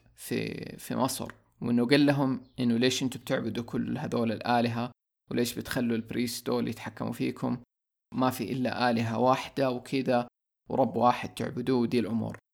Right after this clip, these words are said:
مرة انترستينج، أنا ما كنت أدري إنه في شيء زي كذا في وقت مصر، يعني، عجبني الآدمي مرة لما سمعت عنه.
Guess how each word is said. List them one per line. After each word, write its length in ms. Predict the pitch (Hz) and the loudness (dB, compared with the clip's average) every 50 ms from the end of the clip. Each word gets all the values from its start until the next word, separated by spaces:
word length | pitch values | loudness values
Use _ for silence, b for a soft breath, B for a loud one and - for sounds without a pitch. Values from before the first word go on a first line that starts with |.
| _ _ _ _ _ _ _ _ _ _ _ _ _ - | _ _ _ _ _ _ _ _ _ _ _ _ _ 4
مرة 300 | 131 131 127 123 123 123 | 6 6 6 8 6 6
انترستينج، 460 | 120 120 120 - - - - 123 120 | 4 4 0 -4 -8 -8 -6 -4 -2
أنا 100 | 120 123 | -2 0
ما 80 | 123 123 | 0 -2
كنت 240 | 123 - 131 - 131 | -2 -6 -6 -6 -4
أدري 200 | 117 117 113 110 | -4 -4 -4 -4
إنه 80 | 113 | -6
في 180 | 113 - - 117 | -6 -8 -8 -6
شيء 220 | - - 127 120 | -4 -4 -4 -4
زي 160 | 120 - 117 | -2 -4 -4
كذا 260 | 117 - - 123 117 113 | -4 -4 -6 -8 -8 -8
في 120 | - - | -8 -10
وقت 200 | 113 - - - | -12 -10 -10 -8
مصر، 320 | 131 123 - - - - - _ _ - | -8 -8 -8 -8 -10 -12 -14 _ _ -10
يعني، 300 | - 113 117 120 120 - | -10 -8 -8 -8 -10 -8
عجبني 440 | - 123 - 143 131 123 113 113 | -6 -4 -2 0 0 2 0 0
الآدمي 500 | 104 - - 123 123 120 120 107 107 107 | 0 -2 -2 -2 -2 -2 -4 -4 -4 -4
مرة 380 | 113 120 127 127 - - - - | -2 -2 -2 -4 -4 -6 -6 -6
لما 100 | 113 117 | -8 -8
سمعت 280 | - - 123 117 120 - | -8 -8 -8 -8 -6 -6
عنه. 300 | - 113 113 123 160 | -4 -4 -4 -4 -6